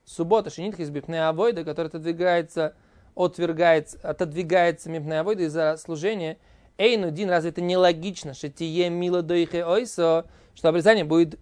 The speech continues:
двигать шаббат? То есть, ещё раз, логика такая. Служение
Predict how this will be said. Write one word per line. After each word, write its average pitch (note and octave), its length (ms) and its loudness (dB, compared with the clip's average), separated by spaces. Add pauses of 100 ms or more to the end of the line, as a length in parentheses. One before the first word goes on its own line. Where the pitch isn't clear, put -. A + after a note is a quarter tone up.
двигать D#3+ 760 0
шаббат? E3 1000 10 (1400)
То E3+ 80 -4
есть, - 200 -10
ещё F#3+ 220 2
раз, C3+ 180 2 (1500)
логика F3+ 320 6
такая. D3+ 440 4 (1500)
Служение F3 680 4